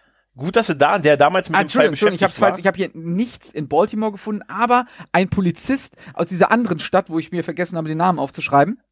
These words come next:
Speaker 2: deswegen bin ich auf
Speaker 1: Mhm.
Speaker 2: Baltimore gekommen, der lebt nämlich noch.
Speaker 1: Genau, der lebt nämlich noch, äh, und, äh, sitzt, äh, im, im Altersheim im Rollstuhl. Ich glaube, soll das Alter-,
Speaker 2: Ja,
Speaker 1: ein Altersheim
Speaker 2: äh,
Speaker 1: sein,
Speaker 2: ja,
Speaker 1: ne?
Speaker 2: gen-, also es sieht sehr, sehr nach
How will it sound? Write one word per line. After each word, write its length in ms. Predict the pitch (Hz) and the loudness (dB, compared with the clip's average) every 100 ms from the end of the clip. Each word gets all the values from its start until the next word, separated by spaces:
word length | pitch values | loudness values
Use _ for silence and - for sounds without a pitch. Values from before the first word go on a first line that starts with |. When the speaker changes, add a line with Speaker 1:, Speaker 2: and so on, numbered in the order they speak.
| - | -4
Speaker 2:
deswegen 240 | 156 156 | -4 -2
bin 80 | 143 | -4
ich 80 | 139 | -4
auf 80 | 127 | -2
Speaker 1:
Mhm. 40 | |
Speaker 2:
Baltimore 340 | 156 170 139 135 | 0 -2 -4 -10
gekommen, 260 | 131 170 - - 196 - _ 131 185 | -6 -6 -8 -20 -20 -20 _ -4 4
der 160 | 202 | 4
lebt 260 | 196 202 - | 4 0 0
nämlich 340 | 131 113 110 | -2 -2 -4
noch. 240 | 110 - _ _ _ _ _ _ - _ _ | -8 -16 _ _ _ _ _ _ -20 _ _
Speaker 1:
Genau, 260 | 190 185 123 | 0 2 2
der 140 | 147 | 2
lebt 240 | 151 196 - | 2 0 -2
nämlich 280 | 202 185 | -6 -4
noch, 260 | 202 220 - | -4 -4 0
äh, 220 | 151 165 | 2 2
und, 320 | 165 165 175 - | 2 -4 -10 -6
äh, 160 | 147 | -4
sitzt, 300 | 139 170 - | -4 -10 -8
äh, 300 | 143 143 127 127 | -4 -4 -4 -10
im, 160 | 131 | -12
im 160 | 82 117 | -14 -8
Altersheim 680 | - 185 202 196 190 175 - | -4 -4 0 0 0 -4 -14
im 180 | 151 151 | -12 -6
Rollstuhl. 420 | 123 165 - 254 - | -2 -2 -2 -14 -16
Ich 120 | - | -6
glaube, 240 | 120 120 | -4 -4
soll 160 | 113 123 | -2 0
das 140 | 120 | 0
Alter-, 120 | - 139 | 2 4
Speaker 2:
Ja, 120 | 135 | 4
Speaker 1:
ein 160 | 147 127 | 4 0
Altersheim 400 | 127 113 117 113 | -4 -4 -4 -2
Speaker 2:
äh, 20 | |
Speaker 1:
sein, 280 | 113 117 120 | 0 0 -2
Speaker 2:
ja, 80 | 147 | -6
Speaker 1:
ne? 160 | 139 | -4
Speaker 2:
gen-, 140 | 139 147 | -4 0
also 240 | 156 165 | -2 -2
es 100 | - | -4
sieht 180 | 202 170 | -6 0
sehr, 380 | 180 175 156 135 | 2 4 2 0
sehr 240 | 151 165 | 0 0
nach 380 | 160 156 156 | 2 0 0